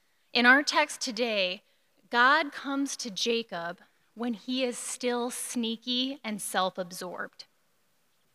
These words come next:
which signifies to us that God's seeking out Jacob cannot be about Jacob earning God's favor, and therefore must be showing us something about the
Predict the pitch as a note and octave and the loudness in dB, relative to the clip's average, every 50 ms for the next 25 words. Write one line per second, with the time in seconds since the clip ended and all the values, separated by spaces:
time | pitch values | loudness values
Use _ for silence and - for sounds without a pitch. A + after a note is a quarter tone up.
0 | _ _ - _ _ _ _ _ _ _ _ - - C#4+ - - - - - - | _ _ -20 _ _ _ _ _ _ _ _ -6 -6 -2 0 0 -2 -2 -2 -2
1 | D4 C#4+ D#4+ F4+ F#4+ F4+ - D4 C#4 C4+ C4+ C#4 C4+ - - - - B3 A3 - | -2 0 0 -2 -2 -2 2 2 4 4 4 2 -2 -4 -8 -6 -6 -6 -6 -2
2 | - G#3 G3+ F#3+ F3 D#3+ - - - - - B3 - - _ - A#3 A#3 B3 C4 | 0 0 0 0 -2 -4 -4 -8 -12 -12 -10 -12 -12 -12 _ -6 -2 0 2 2
3 | C4+ D4 C#4 - - B3 - - - - - B3+ C4+ - - D4+ D4+ C#4+ - - | 0 0 -2 -8 -12 -12 -10 -10 -10 -6 -2 -2 -4 -2 0 2 4 4 4 4
4 | A3 A3+ A3 G#3+ G#3 - - A3 G3 F#3+ F#3+ - G3 F3 E3+ F#3 G3 A3+ - _ | 2 0 0 -2 -2 -4 -4 -2 -2 -4 -4 -6 -6 -6 -6 -6 -10 -12 -18 _
5 | _ _ _ _ _ _ _ - - C#4 C#4+ C#4+ D4 C#4+ C#4 C4+ - A3 F#3 - | _ _ _ _ _ _ _ -4 -2 0 2 2 2 2 0 -2 -4 -6 -8 -6
6 | A3+ A#3 A3+ G#3 F#3+ F#3+ - - G#3 F#3+ A3 G#3 G#3 G#3 G#3 - - A#3 A3 A#3 | -4 -4 -2 -2 -2 -4 -4 -4 -4 0 2 0 0 0 -2 -4 -2 -2 -2 -2
7 | A#3 - A3+ F#3+ E3+ - - - A3+ A3+ A#3 A#3+ A3+ G#3 F#3 F3 F3 F3 F3 E3+ | -2 -4 -6 -6 -6 -8 -12 -8 -6 -4 -4 -4 -4 -4 -6 -8 -10 -12 -14 -16
8 | _ - - F#3+ F#3 F3+ F3+ F3 - - - - G#3 G#3 G3+ G3+ - - - - | _ -6 -2 -2 -2 -2 -4 -6 -10 -12 -10 -8 -6 -6 -6 -6 -6 -6 -8 -8
9 | - - _ _ _ _ _ _ _ _ _ _ _ _ _ _ _ _ - - | -10 -12 _ _ _ _ _ _ _ _ _ _ _ _ _ _ _ _ -20 -4
10 | - B3 B3+ B3 B3 B3+ C4 C4 D4+ D4+ D4+ D4+ C#4 C4 B3+ C4 D4+ E4 - - | 2 2 4 4 4 2 2 0 -2 -2 0 2 2 2 2 2 0 0 -4 -8
11 | - - D#4 D4+ D4 - - - D4 C#4+ C#4+ C#4+ C4+ A#3+ G#3+ G#3 G#3+ G#3 - - | -10 -8 -6 -4 -2 0 0 2 2 2 2 2 0 0 -2 -4 -4 -4 -6 -10
12 | - - - - - - C4+ C#4 C#4 - F4 F4 F4+ F4+ D#4 - - G#3 A3 A3+ | -10 -10 -12 -12 -8 -4 -2 -4 -4 -2 -4 -4 -4 -4 -4 -6 -6 -6 -6 -8
13 | A#3 - _ - G3+ | -8 -8 _ -12 -14